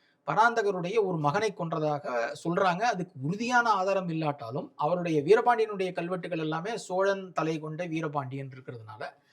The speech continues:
பராந்தகருக்கு ஒரு மகன் உத்தமசீலின் இருந்திருக்கிறதாகவும் அவருடைய ம-, அ-, அவரை கொன்றதுனால அந்த மாதிரி,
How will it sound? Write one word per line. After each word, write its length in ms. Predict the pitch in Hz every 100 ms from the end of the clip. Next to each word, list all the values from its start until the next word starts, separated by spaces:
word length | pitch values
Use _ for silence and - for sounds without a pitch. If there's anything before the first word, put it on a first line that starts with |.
| _ _ _ _ _ -
பராந்தகருக்கு 680 | 143 196 214 214 185 175 269
ஒரு 180 | 190 175
மகன் 300 | 151 170 170
உத்தமசீலின் 640 | 147 175 165 151 156 160
இருந்திருக்கிறதாகவும் 920 | 147 139 143 135 120 107 110 139 208 -
அவருடைய 560 | 147 185 196 185 170
ம-, 60 | 147
அ-, 380 | 143 143 131 135
அவரை 320 | 127 180 202 180
கொன்றதுனால 460 | 175 180 165 147
அந்த 300 | 175 185 156
மாதிரி, 540 | 139 139 147 135 -